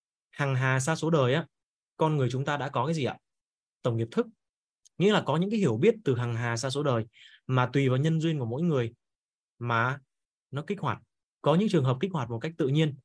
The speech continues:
có những trường hợp là chúng ta có thể là chủ động để chúng ta, chúng ta có cái cách để chúng ta kích hoạt được cái tổng nghiệp, cụ thể là tổng nghiệp thức các anh chị,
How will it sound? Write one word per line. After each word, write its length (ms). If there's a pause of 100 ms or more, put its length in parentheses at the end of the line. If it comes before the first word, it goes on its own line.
(420)
có 140
những 180
trường 180
hợp 180
là 140
chúng 120
ta 140
có 100
thể 140
là 200
chủ 200
động 220
để 120
chúng 120
ta, 260 (340)
chúng 140
ta 100 (300)
có 140
cái 140
cách 180
để 120
chúng 120
ta 120
kích 140
hoạt 200
được 160 (560)
cái 140
tổng 180
nghiệp, 120 (300)
cụ 180
thể 120
là 80
tổng 180
nghiệp 160
thức 160
các 80
anh 100
chị, 180